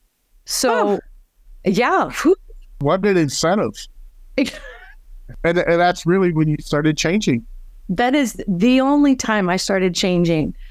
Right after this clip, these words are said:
Speaker 1: I had, and, and I'm so thankful for it. I am
Speaker 2: Yep.
Speaker 1: so thankful for it. But I had these syn-, signals, symptom for years,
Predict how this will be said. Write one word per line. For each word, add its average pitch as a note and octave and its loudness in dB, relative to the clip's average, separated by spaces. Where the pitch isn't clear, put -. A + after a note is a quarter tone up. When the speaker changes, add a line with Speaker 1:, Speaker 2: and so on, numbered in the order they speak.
Speaker 1:
I A#3 0
had, A3 0
and, A3+ 2
and B3 0
I'm C4 2
so B3+ 0
thankful C4+ 0
for C#4+ 0
it. D4+ 2
I G#3+ 0
am G3+ 2
Speaker 2:
Yep. G3+ 0
Speaker 1:
so B3+ 0
thankful F#3 -2
for F3+ 0
it. - -6
But A3+ -2
I A#3+ 0
had D#4 -2
these G#3 2
syn-, C4+ 2
signals, A#3+ 0
symptom G3+ 0
for D4+ 2
years, C4 2